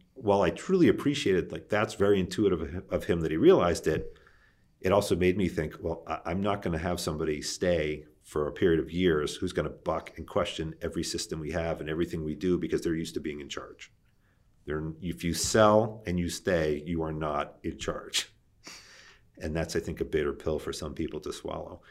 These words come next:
And then lastly, for the seller, again, your business is not th-, worth the same amount up front if you want to then stay and have a salary as well. I can't pay you top dollar to buy it and then also pay you to stick around and be the advisor.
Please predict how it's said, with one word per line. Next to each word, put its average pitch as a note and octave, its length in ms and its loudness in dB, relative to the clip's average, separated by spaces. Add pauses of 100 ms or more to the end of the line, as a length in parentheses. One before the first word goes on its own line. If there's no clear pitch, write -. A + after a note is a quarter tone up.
(300)
And G2+ 140 2
then G2+ 120 4
lastly, G2+ 640 4 (160)
for F#2 100 0
the D#2+ 100 2
seller, F2 380 4
again, E2+ 400 0 (320)
your A2 140 6
business G#2+ 520 4
is - 380 -4
not F2+ 480 2
th-, - 140 -8 (100)
worth F#2 220 2
the F2 60 -2
same F2+ 220 0
amount F2 400 -2
up F2 160 -2
front F#2+ 440 -2 (380)
if G2+ 220 0
you F2+ 140 2
want F2+ 240 0
to F2 100 -2
then D#2+ 220 -2
stay F2 320 0
and D#2+ 100 -2
have D2+ 140 -4
a - 20 -10
salary D2+ 540 -4
as C#2 120 -10
well. - 340 -10 (600)
I F2 120 -2
can't - 360 -2
pay - 140 4
you G2+ 160 6
top - 300 8
dollar F2+ 260 4
to E2 80 2
buy F2 300 2
it D2+ 300 0
and F#2+ 80 0
then F2 120 0
also F2+ 400 2
pay - 200 -2
you D2 380 -2 (160)
to E2+ 80 -4
stick - 240 -2
around D#2+ 380 -2
and E2 100 -6
be E2 80 -2
the D2+ 160 -2
advisor. D#2 580 -4